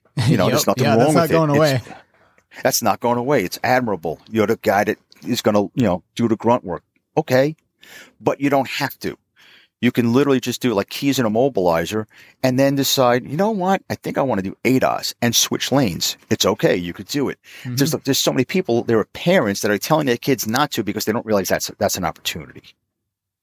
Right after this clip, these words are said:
Speaker 1: And there are kids that would actually
Speaker 2: Mm-hmm.
Speaker 1: love to do that and don't have no idea it exists.
Speaker 2: Oh,
Speaker 1: So that would be
Speaker 2: hundred
Speaker 1: my idea about an event
Speaker 2: E-,
Speaker 1: to bring
Speaker 2: exactly.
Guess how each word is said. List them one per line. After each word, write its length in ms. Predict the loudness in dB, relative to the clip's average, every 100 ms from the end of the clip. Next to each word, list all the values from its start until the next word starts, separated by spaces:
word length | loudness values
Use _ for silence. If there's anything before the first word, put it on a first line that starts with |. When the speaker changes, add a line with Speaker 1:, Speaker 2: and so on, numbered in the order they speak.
| _ _ _ _ _ _ _ _ _
Speaker 1:
And 60 | 0
there 80 | 0
are 40 |
kids 300 | 2 0 2
that 120 | 0
would 100 | 2
actually 280 | 0 0 -4
Speaker 2:
Mm-hmm. 140 | -4
Speaker 1:
love 240 | 0 0 -2
to 80 | -10
do 160 | -10 -8
that 220 | -8 -10 _ _ _ _ _
and 160 | -6 0
don't 180 | 0
have 160 | 0 -6
no 260 | -2 2 2
idea 240 | 2 2
it 60 | 0
exists. 600 | -2 -4 -2 0 -2 -4 _ _ _ _ 0
Speaker 2:
Oh, 80 | 2
Speaker 1:
So 140 | 4
that 140 | 2
would 140 | 0 0
be 60 | 0
Speaker 2:
hundred 40 |
Speaker 1:
my 100 | 2
idea 200 | 2 2
about 200 | 2 2
an 80 | 0
event 420 | 0 0 0 -4 -12
Speaker 2:
E-, 100 | -12
Speaker 1:
to 120 | -6 -2
bring 180 | 0
Speaker 2:
exactly. 120 | 0